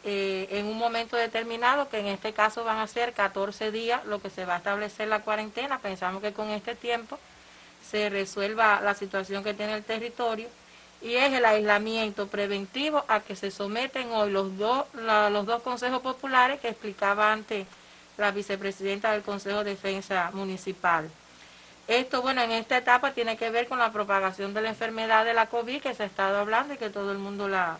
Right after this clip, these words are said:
la conoce. Esto conlleva un sistema de medidas antiepidémicas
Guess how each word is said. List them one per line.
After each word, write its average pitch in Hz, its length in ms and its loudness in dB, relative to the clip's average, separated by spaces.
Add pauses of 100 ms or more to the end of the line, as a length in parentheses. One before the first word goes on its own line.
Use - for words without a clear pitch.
(120)
la 196 220 -2
conoce. 175 540 -8 (640)
Esto 269 320 0
conlleva 247 460 2
un 233 80 0
sistema 247 460 0
de 233 100 2
medidas 226 460 2
antiepidémicas 220 1000 -2